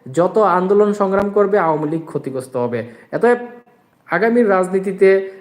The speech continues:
জামাত শিবিরের গ্রহণযোগ্যতা, জামাত শিবিরের রাজনীতি আপনাদের যদি ভালো লাগে, তাদের কর্মকাণ্ড, অবশ্যই জামাত শিবিরকে আপনারা সহযোগিতা করবেন। প্রিয় ভাইরা,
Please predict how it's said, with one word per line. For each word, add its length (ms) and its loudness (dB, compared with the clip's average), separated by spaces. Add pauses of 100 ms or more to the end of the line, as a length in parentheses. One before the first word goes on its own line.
(160)
জামাত 340 -2
শিবিরের 380 0
গ্রহণযোগ্যতা, 800 -2 (100)
জামাত 340 -4
শিবিরের 480 0
রাজনীতি 640 -2 (240)
আপনাদের 480 -2
যদি 180 -6
ভালো 280 -2
লাগে, 340 0
তাদের 300 -2
কর্মকাণ্ড, 640 0
অবশ্যই 540 0
জামাত 300 -2
শিবিরকে 460 -2 (300)
আপনারা 340 -4
সহযোগিতা 560 -4
করবেন। 320 -4 (120)
প্রিয় 200 4
ভাইরা, 340 -4